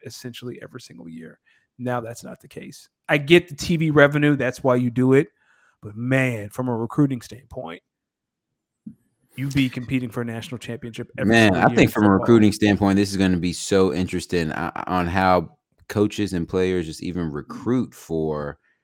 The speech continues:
Speaker 2: uh, sports now, f-, now for any sport, because, I mean, it's just gonna be so wide open geographically. You got, you can get, you might have to cover a lot.
Speaker 1: Did you hear Lincoln Riley was kind of upset that, um, Oregon jumped to the Big Ten 'cause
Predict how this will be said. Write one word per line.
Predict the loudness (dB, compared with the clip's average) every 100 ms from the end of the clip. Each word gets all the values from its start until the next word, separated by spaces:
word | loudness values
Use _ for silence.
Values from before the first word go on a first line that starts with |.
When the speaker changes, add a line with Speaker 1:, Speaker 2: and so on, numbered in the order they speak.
| _ _
Speaker 2:
uh, | -12 -8 -10
sports | -12 -8 -6 -6
now, | -6 -6 -8 -12 -18
f-, | -20 -20 -20 _ _ _ -10
now | -8 -6 -8
for | -8 -6 -4 -4 -6 -8 _ -4
any | 0
sport, | 0 -2 -4 -4
because, | -6 -6 -4 -6 -8 -18 _
I | -10
mean, | -8
it's | -8
just | -6
gonna | -4
be | -4
so | -4 -4
wide | -4 -4 -2 -2
open | -2 -6 -10 -12 -12
geographically. | -8 -6 -2 -2 -2 -6 -8
You | -8 -6
got, | -8
you | -10
can | -12 _
get, | -10 -10
you | -8
might | -4
have | -4 -6
to |
cover | -10 -10 -8
a |
lot. | -8 -8 -12 _ _ _ -10
Speaker 1:
Did | -8
you | -6
hear | -2 0 0
Lincoln | -2 -4 -4
Riley | -4 -2 -2 -2
was | -6 -8
kind | -8 -6 -6
of | -6
upset | -8 -6 -4 -4 -6
that, | -8 -6 -8
um, | -6 -6 -4 -4 -6 -8 -12 -18 _ -20 -20 _ _ _ _ _ _ _ _ _ _ _ _ -10
Oregon | -4 -2 -2 -4
jumped | -4 -6 -8
to | -8
the |
Big | -4 -4 -4
Ten | -4 -2 -2
'cause | -6 -10